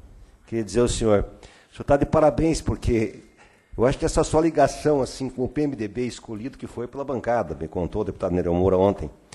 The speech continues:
e o fato do senhor, do senhor ter lido o governo também tá lhe dando um certo brilho que a comissão necessita. Parabéns. Porque eu acho que nós temos uma história na comissão muito, assim, conservadora. Nada pode, sabe?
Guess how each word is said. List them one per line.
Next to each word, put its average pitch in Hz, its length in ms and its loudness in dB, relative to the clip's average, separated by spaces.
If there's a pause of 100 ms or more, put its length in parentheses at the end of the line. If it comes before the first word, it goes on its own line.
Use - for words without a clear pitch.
(340)
e 104 40 -4
o 101 40 -2
fato 131 240 4
do - 20 -12
senhor, 127 240 -2 (200)
do 110 120 -4
senhor 117 220 -2
ter 113 180 -2
lido 117 300 -6
o - 20 -10
governo 101 400 0
também 110 340 -4
tá 117 140 -2
lhe 117 80 -6
dando 120 320 -2
um 120 40 -8
certo 123 340 -2
brilho 127 420 -2
que 135 100 -6
a 127 40 -4
comissão 131 420 -2
necessita. 139 540 -6
Parabéns. 127 640 0 (520)
Porque - 220 -6
eu 117 40 8
acho 127 200 4
que - 60 -2
nós 127 200 2
temos 135 260 -2
uma 117 160 0
história 117 320 0
na 120 60 -2
comissão 113 480 0
muito, 143 480 0
assim, 135 460 -2
conservadora. 135 1040 -8
Nada 135 220 -6
pode, 113 760 0
sabe? 107 380 -4